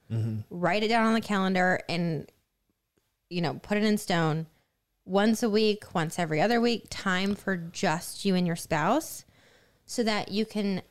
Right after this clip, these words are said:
Speaker 2: feel connected enough that the intimacy can be spontaneous.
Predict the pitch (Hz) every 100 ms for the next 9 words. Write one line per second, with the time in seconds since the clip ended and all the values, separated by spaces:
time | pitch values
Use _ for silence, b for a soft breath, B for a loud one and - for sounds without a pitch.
0 | _ _ - - 220 202 196 - - 196
1 | 180 165 - 226 247 254 269 277 - -
2 | - _ _ _ _ _ - 185 - 156
3 | - 220 214 214 208 208 196 - 196 190
4 | 185 - - - - 185 156 170 - 151
5 | 135 - - - - -